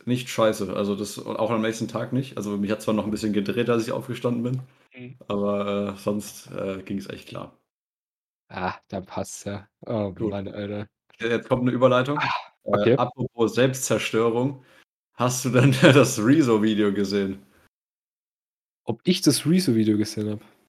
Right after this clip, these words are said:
Speaker 1: Ja, Max, natürlich weiß ich, dass du's gesehen hast, aber wir
Speaker 2: Ja.
Speaker 1: nehmen ja grad Podcast auf, also.
Speaker 2: Ähm, hab ich's nicht schon mal, nee, hab ich das gesagt? Ich weiß es nicht mehr.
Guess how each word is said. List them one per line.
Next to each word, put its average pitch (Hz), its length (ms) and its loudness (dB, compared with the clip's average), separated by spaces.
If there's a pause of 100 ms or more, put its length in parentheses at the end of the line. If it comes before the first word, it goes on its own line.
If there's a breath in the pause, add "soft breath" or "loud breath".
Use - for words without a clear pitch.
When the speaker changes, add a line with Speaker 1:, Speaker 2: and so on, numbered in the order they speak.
(400)
Speaker 1:
Ja, - 80 -14
Max, 92 400 -10 (180)
natürlich 98 360 -8
weiß 104 200 0
ich, 107 40 -6
dass 101 120 -6
du's 107 140 -8
gesehen 104 320 -4
hast, 104 160 -6
aber 90 280 -8
wir 90 80 -10
Speaker 2:
Ja. 92 40 -6
Speaker 1:
nehmen 113 180 0
ja 92 40 -10
grad - 240 -14
Podcast 101 340 -14
auf, 101 180 -14
also. 98 180 -16 (720)
Speaker 2:
Ähm, 113 500 4 (100)
hab - 140 -4
ich's 143 160 0
nicht 143 100 2
schon 147 100 2
mal, 135 140 2
nee, 123 220 2
hab 117 160 -2
ich 120 60 -4
das - 120 -8
gesagt? 143 240 0
Ich 127 100 -6
weiß 127 180 4
es 113 40 -4
nicht 110 100 -4
mehr. 110 120 -2